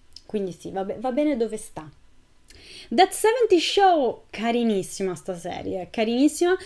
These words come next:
Tra l'altro adoro il fatto che ci siano Mila Kunis e Ashton Kutcher, o Kutcher, come ca-, cavolo accidenti si pronuncia,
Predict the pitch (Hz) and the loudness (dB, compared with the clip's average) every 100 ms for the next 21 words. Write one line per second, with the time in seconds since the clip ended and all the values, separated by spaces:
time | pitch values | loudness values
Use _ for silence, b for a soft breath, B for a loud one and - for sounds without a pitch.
0 | B B 247 254 294 302 269 233 214 233 | B B 2 4 4 4 2 0 2 2
1 | 240 247 240 220 233 226 - - 208 196 | 4 2 0 -4 -4 -4 -6 -6 -4 -2
2 | 202 208 202 - 214 214 - 220 220 196 | -2 -4 -4 -4 -4 -4 -2 -2 -2 -4
3 | 190 180 - 208 196 202 - 214 202 196 | -6 -8 -8 -10 -8 -12 -8 -6 -4 -6
4 | 190 190 190 - 190 190 180 170 - - | -10 -12 -12 -8 -8 -8 -10 -12 -12 -18
5 | 165 - - 175 165 170 185 180 - - | -18 -20 -20 -14 -12 -6 -6 -6 -10 -10
6 | 190 185 180 190 190 175 185 202 214 214 | -6 -6 -6 -10 -10 -6 -4 -4 -4 -6
7 | 269 | -8